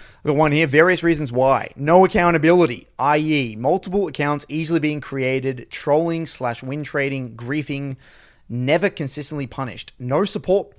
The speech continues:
for players trying to be serious, players aspiring for excellence to represent N A. Another one is the game becoming so team-oriented, but that's just general trajectory when tu-,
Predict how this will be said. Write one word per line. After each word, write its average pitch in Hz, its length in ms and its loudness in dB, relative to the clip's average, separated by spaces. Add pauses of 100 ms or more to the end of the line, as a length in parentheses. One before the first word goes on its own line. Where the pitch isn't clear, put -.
for - 120 -8
players 165 400 0
trying 147 280 -6
to 143 80 -8
be 123 80 -8
serious, 160 460 -4 (120)
players 139 460 -2
aspiring 151 520 -10
for - 120 -10
excellence 139 600 -10 (480)
to - 80 -10
represent 131 480 -2
N 120 120 -6
A. 113 380 -6 (300)
Another 180 280 2
one 156 260 2
is 131 100 -10
the 123 80 -8
game 143 300 -2
becoming 135 380 -4
so 196 440 0
team-oriented, 160 840 -4
but 139 120 -8
that's 151 220 0
just 131 140 -10
general 139 340 -4
trajectory 143 540 -6
when 120 200 -10
tu-, - 240 -10